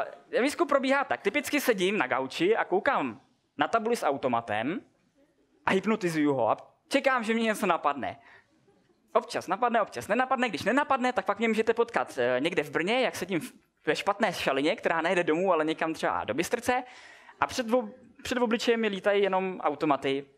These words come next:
Že prostě šalina přijela na zastávku, já jsem nastoupil a neřešil jsem číslo.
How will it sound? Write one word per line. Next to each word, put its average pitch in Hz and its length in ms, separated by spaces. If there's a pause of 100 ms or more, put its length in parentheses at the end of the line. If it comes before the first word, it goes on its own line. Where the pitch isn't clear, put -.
(280)
Že 175 60
prostě 170 460 (260)
šalina 220 320
přijela 196 280
na 170 100
zastávku, - 380
já 175 60
jsem 139 140
nastoupil 202 400
a 165 40
neřešil 160 280
jsem 156 160
číslo. - 480